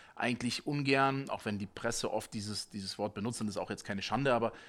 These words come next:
so Streetwear-Laden oder Sneaker-Laden, so sehen wir uns eigentlich nicht, sondern wir haben oder versuchen unser Bestes eigentlich, wenn ich zurück überlege, wo ich fünfzehn, sechzehn war und der erste Footlocker in München aufgemacht hat, das war das coolste Ding ever. Ich bin aus dem Urlaub nach Hause geflogen, das weiß ich noch, hab meine Mutter gefragt,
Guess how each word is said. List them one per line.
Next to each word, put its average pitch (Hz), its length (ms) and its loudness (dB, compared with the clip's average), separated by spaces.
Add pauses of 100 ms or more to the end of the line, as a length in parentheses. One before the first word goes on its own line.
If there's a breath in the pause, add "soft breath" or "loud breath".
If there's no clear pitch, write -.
(160 loud breath)
so 110 340 -2
Streetwear-Laden 131 880 4
oder 113 140 2
Sneaker-Laden, 131 640 4
so 113 80 -2
sehen 117 320 2
wir 120 80 2
uns 110 180 -2
eigentlich 104 380 -8
nicht, 101 180 -4
sondern 104 320 0 (680 soft breath)
wir 131 360 6
haben 135 540 8
oder 120 420 4
versuchen 131 540 0
unser 127 240 4
Bestes 131 600 0
eigentlich, 123 600 -2 (1120)
wenn 127 140 4
ich 139 140 2
zurück 147 320 0
überlege, 139 340 4
wo 135 140 6
ich 123 80 0
fünfzehn, 143 360 0
sechzehn 143 360 4
war 123 120 4
und 117 120 2
der 107 80 4
erste 120 260 2
Footlocker 135 480 2
in 117 80 2
München 143 300 0
aufgemacht 104 520 -4
hat, 104 140 -4
das - 180 -6
war 110 120 -4
das 107 260 -8
coolste 127 500 -4
Ding 117 280 -2
ever. 113 340 0
Ich 104 80 -4
bin 127 140 -2
aus 110 100 0
dem 123 100 -4
Urlaub 156 380 8
nach 120 160 2
Hause 143 260 0
geflogen, 107 360 -2
das 117 120 -4
weiß 123 200 6
ich 113 80 -2
noch, 117 160 2
hab 110 100 -2
meine 113 180 0
Mutter 135 240 0
gefragt, 123 380 0